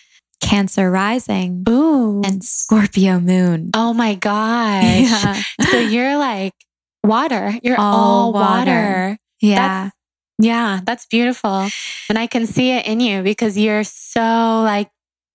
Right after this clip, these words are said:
Speaker 2: calm and fluid,
Speaker 1: Mm-hmm.
Speaker 2: and there's a lot of depth.
Speaker 1: There is. It gets
Speaker 2: And a
Speaker 1: a
Speaker 2: lot of
Speaker 1: little,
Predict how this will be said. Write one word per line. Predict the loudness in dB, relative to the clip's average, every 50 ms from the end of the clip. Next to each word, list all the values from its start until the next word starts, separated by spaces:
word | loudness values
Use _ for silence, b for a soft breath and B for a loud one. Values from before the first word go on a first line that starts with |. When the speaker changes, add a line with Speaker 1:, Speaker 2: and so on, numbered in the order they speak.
| _ _ -2
Speaker 2:
calm | 0 0 2 2 2 2 0 0
and | -2 -4 -4 -8
fluid, | -4 -2 0 0 2 2 2 0 0 0 0 2 2 2
Speaker 1:
Mm-hmm. | 2 4 4 4 4 4 4 4
Speaker 2:
and | 4 4
there's | 4 2 2
a | 0 0
lot | 0 0 0 0 -2 -2 -4 -6 -6 -6
of | -8 -8 -10 -8
depth. | -6 -4 -4 -4 -6 _ -16 -18 -16 -18 -20 -20 _ _ _ _ _ _ _ _ _ B B B B B B 0
Speaker 1:
There | 2 4 4 4 4 4 2 2 0 -2
is. | -4 -4 -4
It | -4 -2 -2
gets | -2 -2 0
Speaker 2:
And | 0 0
a | 0
Speaker 1:
a | 2
Speaker 2:
lot | 2 2 2 2
of | 2 2
Speaker 1:
little, | 2 0